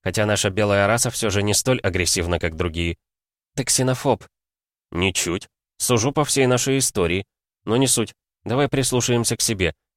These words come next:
Что говорит твоя женская интуиция?» Диана повертела головой, оглядывая светлеющий к востоку горизонт.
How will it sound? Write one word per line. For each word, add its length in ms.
Что 200
говорит 340
твоя 240
женская 480
интуиция?» 760
Диана 300
повертела 480
головой, 460
оглядывая 480
светлеющий 640
к 60
востоку 440
горизонт. 640